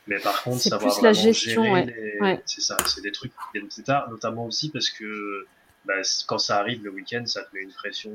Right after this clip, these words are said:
Speaker 1: qui est, qui est un peu monumentale et où, au début, t'es, on était complètement en panique et maintenant, bah, ça devient quasi normal, en fait. C'est des trucs
Speaker 2: Ouais.
Speaker 1: qu'on connaît et ça, ça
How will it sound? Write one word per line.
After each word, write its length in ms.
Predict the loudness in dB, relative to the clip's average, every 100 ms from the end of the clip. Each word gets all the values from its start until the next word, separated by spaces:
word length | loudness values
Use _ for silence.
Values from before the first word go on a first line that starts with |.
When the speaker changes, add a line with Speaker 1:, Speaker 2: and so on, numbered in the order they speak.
| -14
Speaker 1:
qui 140 | -18
est, 160 | -20 -20
qui 100 | -16
est 40 | -14
un 100 | -12
peu 80 | -14 -14
monumentale 600 | -16 -16 -10 -2 -2 -2
et 100 | -6
où, 300 | -8 -14 -12
au 40 | -8
début, 320 | -8 -8 -12 -10
t'es, 220 | -10 -10 -14
on 40 | -10
était 160 | -8
complètement 440 | -8 -6 -6 -4 -4
en 40 |
panique 460 | -2 -2 -2 -4 -6
et 300 | -4 -2 -2
maintenant, 400 | -4 -8 -2 0
bah, 240 | 2 -2 -4 _ _ -8
ça 200 | -4 -2
devient 320 | -2 -2 -2
quasi 320 | -2 -2 -2 -4
normal, 320 | -2 0 0
en 80 | -4
fait. 200 | -6 -6
C'est 140 | -6
des 100 | -10
trucs 200 | -10 0
Speaker 2:
Ouais. 180 | 2 2
Speaker 1:
qu'on 60 |
connaît 320 | -2 -4 -4 -4 _ _ _ _ _ _ -8
et 100 | -4
ça, 440 | -2 2 2 2
ça 280 | 0 -4